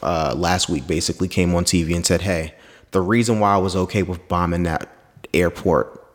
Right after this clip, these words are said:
in Syria and that runway was because I saw little babies being killed and, like, you know, the after effects of chemical warfare being used."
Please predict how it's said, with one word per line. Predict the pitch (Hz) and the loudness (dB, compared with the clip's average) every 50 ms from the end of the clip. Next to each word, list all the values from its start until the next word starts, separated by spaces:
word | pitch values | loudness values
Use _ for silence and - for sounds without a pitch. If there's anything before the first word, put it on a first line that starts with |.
| _ - | _ -6
in | 87 87 | -4 -2
Syria | - - - 95 85 76 71 65 65 50 53 - 117 - - | 0 0 2 2 2 2 0 0 0 -2 -2 -4 -6 -6 -4
and | 76 85 | -4 -2
that | 82 80 - - | -2 -2 -4 -2
runway | 76 82 78 65 62 60 58 58 58 57 - - - - _ _ _ _ _ | -2 -4 -2 -2 -2 -2 -2 -2 -2 -4 -6 -10 -14 -20 _ _ _ _ _
was | - 92 | -4 -2
because | - 90 87 - - 92 82 | -2 -4 -2 0 0 2 2
I | 92 90 | 2 2
saw | - - 87 85 87 | 4 4 4 2 2
little | 87 90 92 90 87 | 2 0 0 0 0
babies | 80 - 82 85 80 78 73 76 78 78 - | -2 0 -2 0 0 0 -2 -4 -6 -6 -6
being | - 82 80 73 82 | -6 -6 -6 -6 -6
killed | 80 - - 98 80 76 73 67 64 - - - - - - - _ _ _ - | -6 -2 -2 0 0 0 -2 -4 -6 -10 -14 -20 -20 -20 -20 -20 _ _ _ -6
and, | 87 87 | -6 -4
like, | 82 82 80 80 - | -4 -4 -6 -4 -4
you | 90 | -4
know, | 90 82 80 80 - | -4 -4 -6 -6 -8
the | - - - - | -8 -8 -6 -4
after | - - 98 - - 92 90 | -2 -2 -2 -2 -2 -4 -4
effects | 87 - - 92 78 73 - - - - - - - _ _ _ _ - | -4 -2 -2 -2 -2 -2 -4 -8 -8 -8 -10 -12 -14 _ _ _ _ -2
of | 73 82 - - | -2 -2 -2 -4
chemical | - - 107 92 87 - - 87 | 0 0 2 2 2 0 0 0
warfare | 80 80 82 82 82 - 90 85 | 0 0 0 0 0 0 0 0
being | 76 76 76 71 71 71 | 0 -2 -4 -4 -2 -2
used." | 80 73 50 50 - - - | -2 -2 -2 -4 -8 -12 -14